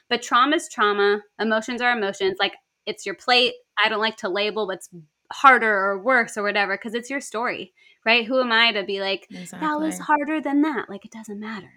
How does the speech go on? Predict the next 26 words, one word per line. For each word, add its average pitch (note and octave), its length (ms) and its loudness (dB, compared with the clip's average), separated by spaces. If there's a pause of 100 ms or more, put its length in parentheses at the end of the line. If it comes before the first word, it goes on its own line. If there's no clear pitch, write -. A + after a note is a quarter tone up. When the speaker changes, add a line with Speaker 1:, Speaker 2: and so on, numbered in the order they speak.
(160)
Speaker 1:
It's G3+ 180 -14
just, - 280 -18
it's - 120 -20
what, G#3+ 160 -8
it's - 160 -10
what G#3 140 -4
happened F#3+ 320 -4
Speaker 2:
Exactly. E3+ 200 -10 (120)
Speaker 1:
to E3+ 40 -14
you, E3+ 60 -20
right? F#3+ 240 -6
Speaker 2:
I E3+ 40 -8
love E3 100 -10
it. E3 180 -10 (600)
Speaker 1:
Yeah. D4 240 -10
Speaker 2:
I A4+ 100 -2
love E3+ 220 -6
it. E3 120 -12 (240)
Thank F#3 200 -4
you F3+ 80 -6
for F#3+ 100 -6
sharing F#3 260 2
Speaker 1:
Yeah. F#3+ 140 6
Speaker 2:
all D3+ 160 0
of C#3+ 80 -8
this. - 320 -10